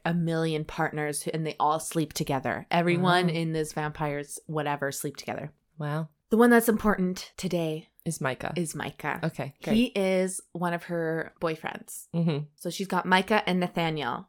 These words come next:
Speaker 1: are her
Speaker 2: <gasps>
Speaker 1: boyfriends.
Speaker 2: Hi, Nathaniel.
Speaker 1: They're both cat shapeshifters. So
Speaker 2: Mm.
Speaker 1: Nathaniel is a wereleopard, and Micah is the king of the wereleopards.
Speaker 2: Oh my God.
Speaker 1: Yeah, so she is his queen. So she is
Speaker 2: Oh.
Speaker 1: a federal vampire hunter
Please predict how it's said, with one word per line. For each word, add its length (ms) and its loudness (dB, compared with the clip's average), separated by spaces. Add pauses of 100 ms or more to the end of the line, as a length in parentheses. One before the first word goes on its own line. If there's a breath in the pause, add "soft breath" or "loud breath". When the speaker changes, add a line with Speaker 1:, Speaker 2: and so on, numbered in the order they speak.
Speaker 1:
are 60 -4
her 140 0
Speaker 2:
<gasps> 0 -
Speaker 1:
boyfriends. 600 -4
Speaker 2:
Hi, 120 4
Nathaniel. 520 2
Speaker 1:
They're 120 6
both 440 8 (280)
cat 500 2
shapeshifters. 840 -4 (100)
So 180 8
Speaker 2:
Mm. 60 6
Speaker 1:
Nathaniel 720 0
is 240 0
a 40 2
wereleopard, 760 0 (460 soft breath)
and 240 0
Micah 600 6
is 260 2
the 120 0
king 500 4
of 160 0
the 100 2
wereleopards. 1000 -4 (120)
Speaker 2:
Oh 160 4
my 180 6
God. 400 6
Speaker 1:
Yeah, 280 8
so 280 -2
she 640 -2
is 560 0
his 240 0
queen. 420 -4
So 140 -4
she 300 0
is 400 4
Speaker 2:
Oh. 120 0
Speaker 1:
a 80 2
federal 840 4
vampire 760 0
hunter 400 -2